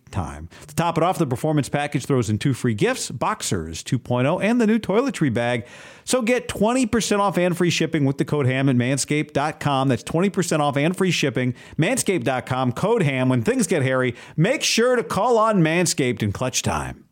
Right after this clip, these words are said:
Butcherbox dot com slash ham helps you make good decisions. Last night I was thinking about ordering out, and then I reached into the freezer, grabbed some ground beef, and all of a sudden it was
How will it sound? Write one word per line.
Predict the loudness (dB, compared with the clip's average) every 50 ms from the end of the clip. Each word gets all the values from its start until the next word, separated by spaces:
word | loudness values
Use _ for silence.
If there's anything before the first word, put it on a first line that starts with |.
| _ _ _ _ _ _ _
Butcherbox | -6 -4 -2 -2 -2 -2 -2 -2 -4 -6 -4 -4
dot | -4 -4 -4 -4
com | -4 -4 -4 -4 -4
slash | -4 -4 -4 -4 -4 -4
ham | -4 -4 -4 -4 -4 -4 -6 -6 -8 -14 _ _ _
helps | -2 -2 0 0 -2 -4 -6 -4
you | -2 -2 0 0 0
make | 0 0 0 0 -2 -4 -4 -2
good | 0 0 0 0 -2
decisions. | -4 -4 -2 -2 -2 -2 0 -2 -2 -4 -4 -4 -6 -10 -14 -20 _ _ _ _ _ _
Last | -6 -4 -4 -4 -4 -4
night | -4 -2 -2 -2
I | -4
was | -4 -4
thinking | -4 -6 -4 -4 -4
about | -2 -2 -2 -2
ordering | -2 -2 -2 -2 -2 -2 -2
out, | -2 -4 -4 -6 -8 -12 _ _
and | -4 -2 -2 -2
then | -2 -2 -4 -4 -6 -8 -12 _ _ _ _ _ -10
I | -8
reached | -6 -4 -4 -4 -2 -2
into | -2 -2 -2
the | -2 -2
freezer, | -4 -4 -4 -4 -4 -6 -6 -8 -12 _ _ _ _ -6
grabbed | -4 -4 -4 -4 -6 -6
some | -6 -6 -4 -2
ground | -2 -4 -2 -4 -4
beef, | -4 -4 -4 -6 -8 -10 -16 _ _ _ _
and | -8 -6 -4
all | -4 -4 -4
of | -4
a | -4
sudden | -4 -4 -4 -4 -4 -6
it | -6 -6
was | -6 -6 -6 -6 -8 -10 -14 -18